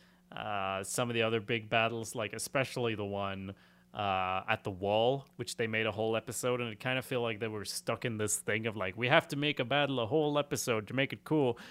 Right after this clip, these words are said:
and there's a lot of cool stuff going on at that battle at the Wall, but really nothing had changed after a whole episode of battle that time,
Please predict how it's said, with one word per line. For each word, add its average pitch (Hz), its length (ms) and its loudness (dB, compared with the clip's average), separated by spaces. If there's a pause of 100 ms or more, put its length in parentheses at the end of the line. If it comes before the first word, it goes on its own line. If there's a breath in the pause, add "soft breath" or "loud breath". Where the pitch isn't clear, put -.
(120)
and - 80 -10
there's 117 140 0
a 117 60 -4
lot 123 160 6
of 113 100 0
cool 143 240 -2
stuff 147 320 0
going 113 240 2
on 110 240 0
at 107 160 -6
that 107 200 -2
battle 107 280 2
at 104 100 -4
the 117 80 -6
Wall, 107 320 2 (260 loud breath)
but 107 120 4
really 120 340 4
nothing 117 460 0
had 110 160 -2
changed 110 600 -4 (160)
after 160 240 0
a - 40 2
whole 170 380 6
episode 147 420 2
of 110 120 -2
battle 101 400 4
that 92 200 -2
time, 92 460 -4